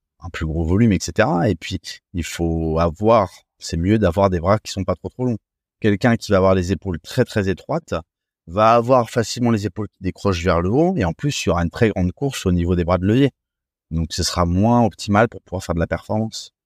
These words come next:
Comme quelqu'un qui est très longiligne et qui a des fémurs hyper longs en squat, euh, s'il n'a pas une mobilité, bonne mobilité de cheville en plus, ça va se plier dans tous les sens, il y a beaucoup de porte-à-faux, les hanches qui vont aller beaucoup derrière, et cetera. Contrairement à plus de profils comme Benjamin K,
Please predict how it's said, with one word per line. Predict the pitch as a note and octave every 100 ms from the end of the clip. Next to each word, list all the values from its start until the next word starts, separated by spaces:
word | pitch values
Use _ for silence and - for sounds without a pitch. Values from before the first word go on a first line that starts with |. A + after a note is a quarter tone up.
| _ _ _ _ -
Comme | F2+
quelqu'un | F#2+ E2 A#2 A#2 B2
qui | - F2
est | -
très | -
longiligne | G2+ F#2 F2+ G2+ A2+
et | F#2
qui | -
a |
des | E2 E2+
fémurs | - F#2 F#2
hyper | E2+ E2+
longs | F2+ C#3+ B2
en |
squat, | F2 - C3+ -
euh, | E2
s'il | D#2 - F2+
n'a | E2
pas |
une | F#2
mobilité, | F#2 F2 E2+ - F#2 -
bonne | E2 G#2
mobilité | G2 E2+ E2
de | E2
cheville | - B2+
en | F#2+
plus, | - C3+ - _ _ _
ça | -
va | F2
se | -
plier | - G2+
dans | F2
tous | -
les | E2+
sens, | - D3 -
il |
y | F2
a |
beaucoup | D#2+
de | - _
porte-à-faux, | E2 - E2 - B2+
les | A#2 F#2
hanches | F#2
qui | -
vont | E2
aller | D#2+
beaucoup | - -
derrière, | D#2+ E2 F#2+
et | F2+
cetera. | - - E2+ E2+ _ _ _
Contrairement | - - E2 F2+
à | F#2
plus | - F2+
de | F2+
profils | E2+ - G#2+
comme | A2 E2+
Benjamin | E2 E2+ E2+ E2
K, | D#2 B2 C3